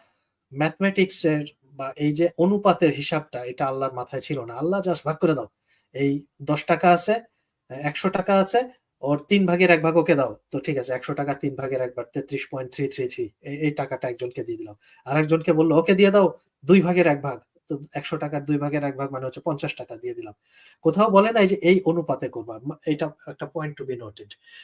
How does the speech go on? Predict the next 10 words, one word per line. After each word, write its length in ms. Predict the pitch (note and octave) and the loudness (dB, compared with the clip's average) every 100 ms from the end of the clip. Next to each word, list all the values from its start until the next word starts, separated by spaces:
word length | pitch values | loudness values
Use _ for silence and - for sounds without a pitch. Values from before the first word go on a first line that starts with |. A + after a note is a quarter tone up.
| - | -12
এখন 260 | C3+ G#3+ | -4 0
আজকের 480 | F#3+ F#3+ - F#3 F3+ | 2 0 2 2 4
ওই 280 | D3 C#3+ C#3 | 2 0 0
দাওয়া 280 | C#3 C#3 F#3+ | -2 2 4
ওয়াইজ 460 | G#3+ G3 F3+ D#3+ C#3 | 4 4 4 4 0
নাকি 280 | D3 D#3 D3 | -8 -6 0
দাওয়াইজ 640 | D3 D3 D#3 C#3 B2+ - | 2 2 0 -2 -4 -10
নাকি 360 | C3+ - C3+ B2+ | -14 -14 -12 -12
এটা 160 | - | -12
নাম, 200 | B2 A#2 | -14 -16